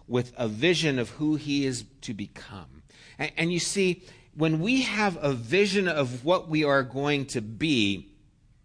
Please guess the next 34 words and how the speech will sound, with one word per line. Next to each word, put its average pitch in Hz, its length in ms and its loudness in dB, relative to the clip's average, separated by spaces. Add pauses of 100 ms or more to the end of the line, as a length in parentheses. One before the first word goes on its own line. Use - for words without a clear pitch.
(720)
there 147 280 4
is 147 360 2
then 170 220 4
a 147 100 0
vitality 139 880 2
of 117 240 -4
life. - 720 -4 (880)
There 151 220 4
is 147 440 2 (260)
a, 139 180 0
a 147 80 0
motive 151 680 4
to 143 100 -6
continue 156 580 0
pursuing 143 680 0
that 131 240 4
direction. 131 440 0
When 139 160 -2
you 160 160 0
know 226 360 2
what 220 180 4
it 185 100 4
is 196 240 4 (160)
you 190 160 4
want 190 320 2
to 165 80 -6
see 180 220 0
accomplished, 165 920 -2 (880)
then 202 200 4
you'll 190 160 4
have 165 260 4
the 170 80 2
determination 175 840 2
to, 139 180 0